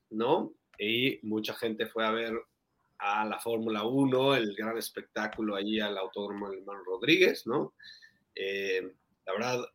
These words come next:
interesante la carrera, pero como siempre, pues ganó el campeón, ¿no? Max Verstappen no dejó sorpresas en la mesa y, bueno, culminó con una victoria. No sé cómo la viste.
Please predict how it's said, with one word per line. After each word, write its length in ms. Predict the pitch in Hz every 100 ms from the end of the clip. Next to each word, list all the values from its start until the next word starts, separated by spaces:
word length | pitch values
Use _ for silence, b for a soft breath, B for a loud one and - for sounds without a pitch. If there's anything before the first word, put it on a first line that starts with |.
| _ _ _ _
interesante 580 | 107 107 113 107 165 180
la 160 | 170 156
carrera, 520 | 165 196 214 233 -
pero 360 | 127 127 143 139
como 220 | 95 92
siempre, 480 | - 113 107 113 113
pues 180 | 92
ganó 240 | 95 92 95
el 80 | 95
campeón, 380 | 87 - - - - -
¿no? 140 | 151
Max 240 | 139 120 -
Verstappen 600 | 107 - 170 180 190 196 B B _
no 140 | 113 120
dejó 220 | 117 123
sorpresas 500 | 110 101 120 113 107
en 100 | 104
la 100 | 110
mesa 460 | 147 175 190 202 - _ _
y, 240 | - 113 156
bueno, 280 | 95 85 -
culminó 680 | 104 98 98 98 98 95 _ _ _
con 140 | 107 101
una 160 | 95
victoria. 480 | 92 90 95 92 87 - _ _ _ _ _ _ _ _ _ - - - _ _
No 80 | 110
sé 80 | -
cómo 160 | 104 98
la 100 | 87
viste. 240 | - _